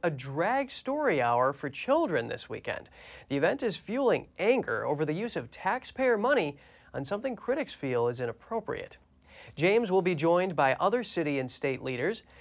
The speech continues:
The event will take place in the West Village, where families with children are invited to watch drag performers read books. The co-sponsor is Drag Story Hour N Y C.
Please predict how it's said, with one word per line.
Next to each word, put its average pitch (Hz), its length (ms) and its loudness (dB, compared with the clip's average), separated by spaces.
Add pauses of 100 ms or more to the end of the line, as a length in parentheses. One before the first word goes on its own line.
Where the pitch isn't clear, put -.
(120)
The 151 80 0
event 196 220 2
will 226 80 0
take 214 260 4
place 202 400 2
in 214 120 -2
the 214 60 4
West 214 300 0
Village, 165 460 4
where 165 260 4
families 175 520 2
with 202 160 0
children 160 500 2
are 147 160 6
invited 147 460 4
to 165 100 -6
watch 151 400 6
drag 262 380 2
performers 143 800 2
read 131 320 -4
books. 214 440 4 (440)
The 156 80 0
co-sponsor 226 720 6
is 151 200 -2
Drag 214 400 2
Story 180 460 4
Hour 151 220 8
N 151 200 0
Y 139 220 2
C. 131 400 -6